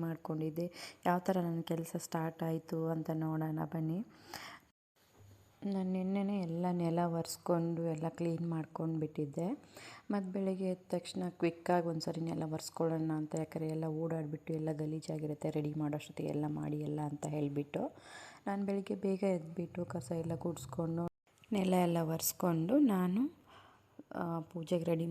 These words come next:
ಮಾಡ್ಕೊತಾ ಇದ್ದೀನಿ. ಬೆಳಗ್ಗೆ ಏನು ನಾನು ಪೂಜೆ ಸಾಮಾನು ಏನೂ ತರಿಸ್ಕೊಂಡಿರಲಿಲ್ಲ ಇನ್ನೂ, ಬೆಳಗ್ಗೆ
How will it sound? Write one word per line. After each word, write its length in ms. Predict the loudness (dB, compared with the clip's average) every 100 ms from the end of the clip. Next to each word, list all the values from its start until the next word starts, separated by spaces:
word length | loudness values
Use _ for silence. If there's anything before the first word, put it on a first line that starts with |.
| 2
ಮಾಡ್ಕೊತಾ 560 | 0 2 0 2 2 2
ಇದ್ದೀನಿ. 300 | 2 2 4 4 6
ಬೆಳಗ್ಗೆ 340 | 4 4 4 6 6
ಏನು 160 | 6 6
ನಾನು 180 | 4 2 2
ಪೂಜೆ 200 | 2 2 0
ಸಾಮಾನು 280 | 0 0 0
ಏನೂ 140 | 0 0
ತರಿಸ್ಕೊಂಡಿರಲಿಲ್ಲ 760 | 0 0 0 0 0 0 -2 0 2
ಇನ್ನೂ, 360 | 2 2 0 -2 -4 -10 -16 -18 -12
ಬೆಳಗ್ಗೆ 280 | -6 -4 -2